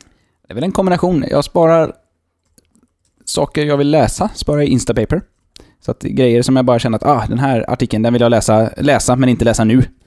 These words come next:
Då slänger man in den i Instapaper. Eh, om det är någonting som jag vill ha som referensmaterial, ett standardbokmärke, då, eh, drar jag ner i Evernote.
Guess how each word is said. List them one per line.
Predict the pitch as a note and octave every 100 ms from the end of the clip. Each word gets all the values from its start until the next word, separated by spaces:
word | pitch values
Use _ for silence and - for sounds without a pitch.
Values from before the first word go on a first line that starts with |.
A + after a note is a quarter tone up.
| _ _ _
Då | - C2+ -
slänger | - A#2+ A2+
man | A2+
in | G2+
den | G#2+
i | G#2+
Instapaper. | G#2+ B2+ - A2+ - - - - - _ - -
Eh, | - A#2+ B2 -
om | - C3
det | C3+
är |
någonting | C#3 C3+ C#3+
som | D3
jag | C3+
vill | C#3
ha |
som | C3 C#3
referensmaterial, | C3+ C#3 - E3 B2 C3 A2+ C3 C#3 F#3 -
ett | F3+ - - - -
standardbokmärke, | - D3+ B2 A2+ B2+ - A#2+ - D#3+ - _ _ _
då, | - B2+ A#2+ B2 C3
eh, | C3+ C#3 D#2 _ _ - - _ - -
drar | - D3+
jag | C#3+
ner | C#3+ C#3
i | C#3 C#3
Evernote. | C#3+ A#2 C3 -